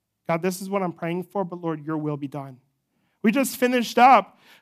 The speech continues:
praying through forty days of the Lord's Prayer.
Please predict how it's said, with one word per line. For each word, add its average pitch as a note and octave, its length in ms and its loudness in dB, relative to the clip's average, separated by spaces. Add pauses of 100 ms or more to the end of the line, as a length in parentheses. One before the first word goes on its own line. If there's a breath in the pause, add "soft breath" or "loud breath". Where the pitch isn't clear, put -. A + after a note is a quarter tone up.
praying B3 360 2
through A3 100 -2
forty A#3 320 0
days A3+ 320 4
of G#3 100 0
the G3+ 120 0
Lord's G#3+ 280 4
Prayer. A3+ 520 2